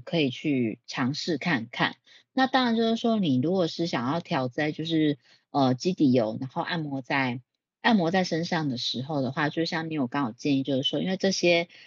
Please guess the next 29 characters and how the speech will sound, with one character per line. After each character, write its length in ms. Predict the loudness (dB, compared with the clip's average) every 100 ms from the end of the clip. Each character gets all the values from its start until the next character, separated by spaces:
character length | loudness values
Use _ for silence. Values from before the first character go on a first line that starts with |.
| _
呃， 380 | -4 0 2 2
这 160 | 2 4
些 140 | 4
精 200 | 2 0
油 180 | 2 0
的 140 | 0
那 140 | -4 -4
个 340 | -2 -2 -4
可 140 | -4 -2
能 160 | -2 -4 _ 0
对 160 | 0
皮 180 | 2 0
肤 160 | 2 0
的 80 |
刺 260 | 0 -2 -4
激 220 | -2 -4
度 240 | -2 -2 -2
会 140 | -6
比 100 | -10
较 280 | -6 -6 -6 _
高， 320 | 0 2 0
所 160 | -2 0
以 60 |
你 100 | 0
就 140 | -2 -4
是 160 | -2
也 180 | -2 -2
是 160 | -4 -6
少， 300 | -4 -4